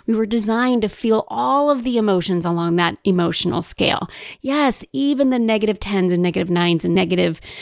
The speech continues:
sevens and eights and sixes. And yes, absolutely, sometimes we're just as intimidated by the positive side of that scale. Particularly if we're not practicing on the negative,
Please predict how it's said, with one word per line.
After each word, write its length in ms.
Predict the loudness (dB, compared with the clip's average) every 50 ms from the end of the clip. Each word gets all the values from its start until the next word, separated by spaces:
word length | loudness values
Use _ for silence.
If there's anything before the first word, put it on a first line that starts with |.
| -16 -10
sevens 680 | -8 -4 0 0 2 2 2 2 0 0 0 0 0
and 100 | 0 0 2
eights 320 | 2 2 2 0 -4 -8
and 100 | -8 -2
sixes. 380 | 0 0 0 0 -2 -6 -4 -4
And 200 | -2 -2 -2 0
yes, 300 | 0 0 0 0 -2 -6 -10 -12 -12 -6 0 2
absolutely, 640 | 2 2 2 0 -2 0 2 2 2 2 0 0 0
sometimes 440 | 0 2 0 2 2 0 0 0
we're 100 | 0 -2
just 320 | -2 0 2 0 2 2 0
as 120 | 0 0
intimidated 600 | 0 0 0 0 0 2 2 2 2 0 0 0 0
by 100 | 0 0
the 120 | 0 -2
positive 580 | -4 -4 -4 -2 0 0 0 0 0 0 0 0
side 220 | 0 -2 0 0
of 80 | 0 -2
that 180 | -2 -2 -2
scale. 500 | -4 -2 -2 -2 -2 -2 -2 -6 -6 -10 _ _ -20 -20 -20 -20 -8 -6
Particularly 580 | -4 -2 -2 0 0 0 -2 0 0 0 2
if 120 | 2 2 2
we're 80 | 2
not 260 | 2 2 2 0 -2 -2
practicing 500 | -2 -2 -2 -2 -4 -2 0 2 2 4
on 80 | 2
the 100 | 2 2
negative, 480 | 2 2 2 2 2 2 0 0 0